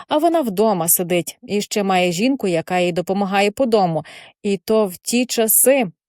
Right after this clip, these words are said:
А тут виявилося, що треба за щось їсти і пити, і тут вона батьків згадала.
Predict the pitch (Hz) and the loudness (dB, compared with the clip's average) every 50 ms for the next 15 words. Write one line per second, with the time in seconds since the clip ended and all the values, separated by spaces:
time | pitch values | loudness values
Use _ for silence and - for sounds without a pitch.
0 | _ - - - 349 381 - - 320 349 381 - 226 175 170 175 185 202 214 233 | _ -8 -4 -2 -2 -2 -2 -2 -2 -2 0 0 -2 0 2 2 2 4 4 2
1 | 247 247 262 254 - 220 220 - 220 208 - 226 233 240 214 233 220 214 - - | 2 2 2 2 0 -2 -2 -4 -6 -2 0 2 2 4 4 2 0 0 -4 -14
2 | - - - - 202 220 220 - - 233 208 196 - - 175 208 277 311 - - | -18 -16 -10 -2 0 0 0 2 2 0 0 0 -2 -4 -2 -2 -2 -2 -2 -2
3 | 208 196 180 170 - 240 269 285 - - 214 196 185 - - - 247 320 - - | 0 0 -2 0 0 0 0 0 0 -2 -2 -2 -4 -6 -6 -6 -6 -4 -4 -4
4 | 349 349 - - 220 202 190 185 185 220 254 240 233 240 233 - - 208 180 170 | -4 -6 -6 -8 -6 -4 -2 -2 -2 -2 -2 0 -2 -2 -4 -4 -4 -4 -2 -2
5 | 180 175 175 175 165 175 165 160 160 160 | -4 -4 -4 -2 -2 -2 0 0 -2 -4